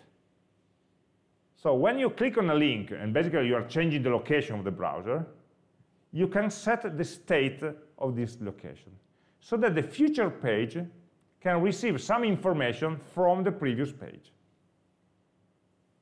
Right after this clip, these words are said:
So this could be a nice thing to do here. I'm here, I know all the, about that, this specific answer, and I want to give you this information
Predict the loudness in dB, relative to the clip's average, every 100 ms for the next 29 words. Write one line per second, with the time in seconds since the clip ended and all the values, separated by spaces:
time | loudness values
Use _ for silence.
0 | _ _ _ _ _ _ _ 2 4 2
1 | 2 4 4 4 0 0 2 2 2 0
2 | 0 -2 -12 -20 -20 _ _ _ _ 2
3 | 2 4 2 2 0 -2 0 2 4 4
4 | 4 6 4 2 -2 -4 0 2 4 4
5 | 2 -6 -8 0 0 0 -4 0 0 -2
6 | -8 -10 -12 -12 -14 -8 -6 -6 -12 _
7 | _ _ _ _ _ _ _ _ -4 -2
8 | 0 0 -2 -4 0 2 2 0 -2 -6
9 | -6 -6 -4 -6 -6 -8